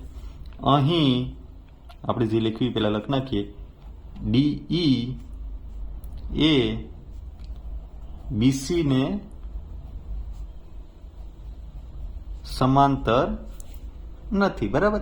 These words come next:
એવું આપણે ધાર્યું. પરંતુ હું કે ડી એફ, આ જે ડી એફ બને, ડી એફ એ બી સી ને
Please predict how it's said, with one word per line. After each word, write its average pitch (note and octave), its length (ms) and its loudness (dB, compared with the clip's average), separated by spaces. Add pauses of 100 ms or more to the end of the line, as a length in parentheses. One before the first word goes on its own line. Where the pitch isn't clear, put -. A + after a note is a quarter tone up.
એવું B2+ 160 4
આપણે E3+ 180 4
ધાર્યું. D3+ 300 4 (1600)
પરંતુ F3 520 8 (2750)
હું D#3+ 120 2
કે D#3 200 4
ડી D3+ 540 2 (680)
એફ, - 500 4
આ G#2+ 120 4
જે A2+ 360 4
ડી A#2 220 2
એફ A#2+ 80 4
બને, B2+ 240 2 (140)
ડી C3+ 220 8
એફ F3 160 8 (1040)
એ C#3 420 6 (2500)
બી A2+ 140 4
સી C#3 220 2
ને D3 380 2